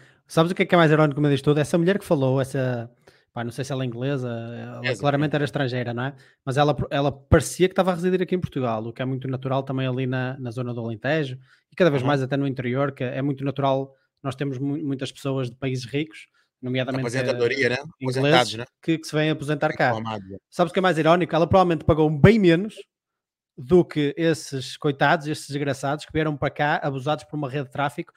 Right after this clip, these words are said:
Speaker 1: para vir viver num país onde o dinheiro dela vale muito mais, onde a pensão dela vai render muito mais e ela vai ter uma vida bem mais descansada. E ela tem todo o direito para fazer e, pá, que
Speaker 2: Claro.
Speaker 1: venham e que gastem o seu, a sua pensão toda em Portugal, estão à vontade.
Speaker 2: <laughs>
Speaker 1: Ah, nada contra. Mas é irónico ver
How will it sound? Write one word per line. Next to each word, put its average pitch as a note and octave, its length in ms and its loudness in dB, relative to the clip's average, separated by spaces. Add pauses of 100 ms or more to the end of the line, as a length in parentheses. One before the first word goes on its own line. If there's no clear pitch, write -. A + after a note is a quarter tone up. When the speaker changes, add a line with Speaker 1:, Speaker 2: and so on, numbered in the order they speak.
(160)
Speaker 1:
para D3+ 100 0
vir D3+ 160 0
viver D3+ 240 0
num D#3+ 140 -2
país C#3+ 500 -4 (240)
onde D3+ 180 -4
o D#3 60 -2
dinheiro D3 240 -2
dela D3 220 0
vale C#3 160 -2
muito E3 280 -2
mais, C#3+ 400 -4 (160)
onde C#3+ 160 -6
a D3+ 40 -4
pensão D#3 280 -6
dela D3 240 -2
vai C#3 200 -2
render C#3+ 320 -2
muito D3+ 240 0
mais C#3 240 -2
e - 20 -4
ela D3+ 100 -6
vai D3 120 -6
ter D3+ 100 -10
uma D3 140 -8
vida C#3 180 -6
bem C#3+ 140 -4
mais C#3+ 160 -8
descansada. A#2 480 -10 (420)
E C3+ 220 -4
ela D#3+ 120 2
tem D3+ 140 -2
todo F3 160 0
o - 40 -10
direito D3 200 0
para C#3 80 -6
fazer A#2+ 400 -12
e, A2+ 400 -14
pá, G2 240 -10 (220)
que C3+ 140 -16
Speaker 2:
Claro. A2 260 0
Speaker 1:
venham D#3+ 200 0
e C#3 60 -4
que - 80 -8
gastem D3 260 0
o C#3+ 40 0
seu, E3+ 200 -2
a D#3+ 40 -2
sua E3 180 -2
pensão D3+ 320 -6
toda E3 200 -2
em F3+ 40 -4
Portugal, D3+ 320 -6
estão C3 160 -8
à C3+ 60 -4
vontade. C3+ 360 -6 (220)
Speaker 2:
<laughs> - 160 -14
Speaker 1:
Ah, C3 220 -2
nada E3+ 260 2
contra. B2+ 400 -2 (220)
Mas D3 160 0
é F3+ 80 8
irónico F3+ 440 6
ver C#3 420 0